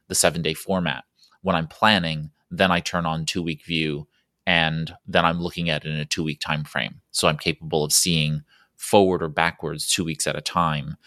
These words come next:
so that I can, I can do that level of thinking. It's like, it's drawing it out a little bit, right? The, the one week view is gonna give me,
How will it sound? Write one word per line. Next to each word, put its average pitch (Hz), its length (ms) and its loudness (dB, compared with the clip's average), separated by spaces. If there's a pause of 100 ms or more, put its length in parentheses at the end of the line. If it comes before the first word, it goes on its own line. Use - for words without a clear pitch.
(140)
so - 140 -2
that 80 120 4
I 78 80 4
can, 78 380 -2
I 90 100 0
can 78 300 -4 (140)
do 98 160 2
that 82 200 4
level 78 360 0
of 76 100 -4
thinking. 78 560 -2 (560)
It's 104 140 0
like, 85 200 4 (200)
it's - 160 0
drawing 107 320 8
it 87 80 2
out 82 180 4
a - 40 -6
little 76 200 -2
bit, - 200 -4 (120)
right? 82 260 2
The, 80 320 -2 (300)
the 87 160 4
one 104 420 2
week 98 200 0
view 87 200 0
is 85 120 -2
gonna 82 180 -2
give 82 180 -2
me, 82 280 -4